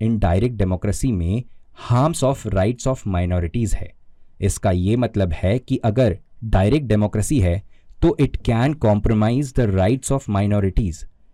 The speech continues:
डायरेक्ट डेमोक्रेसी एक टूल बन जाएगा माइनॉरिटी पॉपुलेशन और कम्युनिटीज का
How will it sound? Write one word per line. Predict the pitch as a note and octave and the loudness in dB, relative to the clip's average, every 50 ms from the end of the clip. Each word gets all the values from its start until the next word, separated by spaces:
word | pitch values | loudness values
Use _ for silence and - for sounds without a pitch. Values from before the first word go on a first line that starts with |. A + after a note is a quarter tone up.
| _ _ _ - G#2 | _ _ _ -6 -2
डायरेक्ट | F#2 F#2 F#2 F#2+ A2 B2 A#2 | 2 2 4 4 2 0 0
डेमोक्रेसी | G2 F#2+ F2+ F2 E2+ - G2 F2 - - B2 C3+ - - - - - - | 0 0 0 0 -2 -2 -2 -2 -2 -2 -2 -4 -4 -8 -16 -20 -4 0
एक | B2+ C3 B2 - - - | 0 0 0 -4 0 2
टूल | C3+ E3 G3 F#3 | 4 4 4 4
बन | C#3+ B2+ B2+ C3 B2+ | 4 2 2 2 2
जाएगा | A2 G2+ F2+ F#2 G2 F2+ F#2 F2 F#2+ A2+ | 2 2 2 2 2 0 0 0 2 0
माइनॉरिटी | C3 G#2+ G2 F#2 G2 G2+ G#2 A2 A2+ A2 - D#3 | 0 0 0 2 2 2 2 0 0 0 -2 -2
पॉपुलेशन | D3 - G2 F#2 - - A#2+ B2 B2 - - A2 F2 - - - _ _ _ | -2 -2 -4 -2 0 0 0 2 0 0 0 -2 -2 -4 -8 -14 _ _ _
और | G2+ A#2 C#3 D3 | 2 2 2 2
कम्युनिटीज | - - G#2+ G2+ G#2 G#2+ G#2 A2 A2 D#3 F3 F3 - | 0 0 0 2 2 2 0 0 2 2 0 0 0
का | - - F#2+ F2+ G#2+ C3+ | -2 0 2 2 2 0